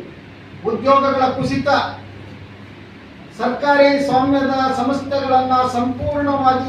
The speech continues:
ಖಾಸಗೀಕರಣಗೊಳಿಸುವಂತಹ ಬಹುದೊಡ್ಡ ಹುನ್ನಾರ ಈ ದೇಶದಲ್ಲಿ ನಡೆದಿದೆ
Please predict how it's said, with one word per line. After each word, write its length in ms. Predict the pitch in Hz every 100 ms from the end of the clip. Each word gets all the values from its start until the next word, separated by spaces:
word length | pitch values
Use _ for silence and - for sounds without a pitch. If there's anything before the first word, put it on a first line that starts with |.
| -
ಖಾಸಗೀಕರಣಗೊಳಿಸುವಂತಹ 1500 | 240 254 254 285 262 262 262 262 254 254 254 247 240 240 233 262 254 - - - - -
ಬಹುದೊಡ್ಡ 440 | 240 254 294 285 294 254
ಹುನ್ನಾರ 420 | 262 269 262 262 233 - - - - 190
ಈ 20 | 240 -
ದೇಶದಲ್ಲಿ 580 | 254 247 254 254 247 247 233 - - - -
ನಡೆದಿದೆ 420 | 247 262 254